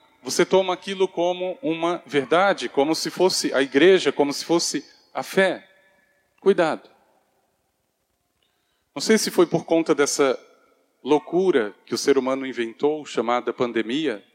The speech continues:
mas muitas pessoas, no meio dessa perturbação, dessa loucura, inclusive muitos sacerdotes, começaram a falar um monte de asneira.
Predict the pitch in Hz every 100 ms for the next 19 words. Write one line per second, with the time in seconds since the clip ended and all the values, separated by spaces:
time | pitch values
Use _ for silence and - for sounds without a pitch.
0 | _ _ _ _ _ _ _ _ _ -
1 | 165 190 247 226 - 180 - 190 190 175
2 | - 123 135 160 170 160 147 151 147 -
3 | 143 135 - 151 156 139 - 127 117 -
4 | 175 165 123 123 151 143 180 165 165 190
5 | - - 135 131 110 131 135 - - -
6 | - _ _ - 190 190 196 196 - 170
7 | 175 175 202 196 170 165 - 104 95 -